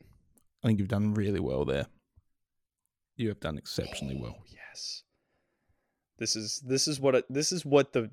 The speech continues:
Speaker 2: the state of play
Speaker 1: You
Speaker 2: brings
Speaker 1: haven't,
Speaker 2: to
Speaker 1: you
Speaker 2: you,
Speaker 1: have, you,
Speaker 2: is high quality presentation.
Speaker 1: you have not,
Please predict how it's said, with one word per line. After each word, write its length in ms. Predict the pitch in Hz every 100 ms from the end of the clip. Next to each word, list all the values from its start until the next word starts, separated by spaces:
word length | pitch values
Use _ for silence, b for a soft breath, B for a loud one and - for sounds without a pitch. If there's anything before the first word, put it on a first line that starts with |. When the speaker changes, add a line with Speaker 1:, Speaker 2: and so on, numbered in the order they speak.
| -
Speaker 2:
the 140 | 127 120
state 400 | - - 131 123
of 160 | 117 -
play 200 | 120 110
Speaker 1:
You 60 |
Speaker 2:
brings 100 | 117
Speaker 1:
haven't, 320 | 113 113 110 -
Speaker 2:
to 60 |
Speaker 1:
you 80 | 120
Speaker 2:
you, 60 | 113
Speaker 1:
have, 180 | 110 -
you, 140 | 113
Speaker 2:
is 100 | 110
high 280 | 101 120 127
quality 500 | - 123 117 107 98 -
presentation. 600 | - 107 95 - 82 -
Speaker 1:
you 60 | 120
have 100 | 110
not, 200 | 110 92